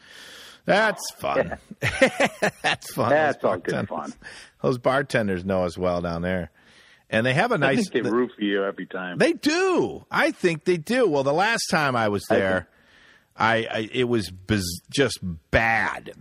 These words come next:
Speaker 1: Bad.
Speaker 2: It just, it was lights out. Within,
Speaker 1: Lights out.
Speaker 2: Within, like, d-,
Speaker 1: Yeah.
Speaker 2: like, you know, one beer, two beer, three, uh, you know,
Speaker 1: And I'm out.
Speaker 2: half a beer, uh, lights out, gone,
Speaker 1: I was out.
Speaker 2: done.
Speaker 1: I was done.
Speaker 2: They definitely, they
Speaker 1: They
Speaker 2: were messing
Speaker 1: put
Speaker 2: with
Speaker 1: something
Speaker 2: you.
Speaker 1: in my, they were trying to have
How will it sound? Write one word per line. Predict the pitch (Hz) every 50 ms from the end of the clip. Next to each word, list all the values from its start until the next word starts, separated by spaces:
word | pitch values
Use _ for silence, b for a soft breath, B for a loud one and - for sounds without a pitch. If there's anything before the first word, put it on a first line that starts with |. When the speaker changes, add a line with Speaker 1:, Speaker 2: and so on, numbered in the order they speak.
| - _ _
Speaker 1:
Bad. | 151 147 147 151 156 139 120 92 -
Speaker 2:
It | 151
just, | - - 147
it |
was | 151 131 120 -
lights | 123 127 156 214 247 240 - -
out. | 247 277 285 254 135 -
Within, | 135 156 156 113
Speaker 1:
Lights | 131 139 135 - - -
out. | 107 85 - -
Speaker 2:
Within, | 247 254 - 269 262 247 226
like, | 214 208 202 190 - b b b b b b b b b b
d-, | - 185 - -
Speaker 1:
Yeah. | - - 104 101 95 85
Speaker 2:
like, | - -
you | 190 208 190
know, | 175 170 165 147 B B B B _ _
one | - 131 165 208 240 240 220
beer, | 240 247 240 233 233 - -
two | 220 233 240
beer, | 208 185 220 214 208 208 196 - - -
three, | 196 220 226 226 226 226
uh, | 214 196 175 185
you | 185 190 185
know, | 175
Speaker 1:
And | 139 131
I'm | 139 143 151
out. | 165 185 190
Speaker 2:
half | 202 220 214 -
a | 214
beer, | 185 170 214 214 175 170 156
uh, | 139 139
lights | 139 156 160 156 - 143
out, | 117 104 101 - -
gone, | - 139 123
Speaker 1:
I | 110
was | 110 107 98
out. | 127 123 120 123
Speaker 2:
done. | 113 104 - - _ _ -
Speaker 1:
I | 101
was | 101 101 -
done. | - 123 123 131 160
Speaker 2:
They | 170 170
definitely, | 143 117 - 175 165 147 - 147 131 120 113 110 104 - - _ - - _ _ _
they | - 135
Speaker 1:
They | 147
Speaker 2:
were | 147 139
messing | 127 131 135 131
Speaker 1:
put | 202 196
Speaker 2:
with | - -
Speaker 1:
something | 175 151 123 127 123 120
Speaker 2:
you. | 127
Speaker 1:
in | 151
my, | 165 127 98 -
they | 107 135 180
were | 208 180
trying | - - 165 147
to | 123
have | 107 90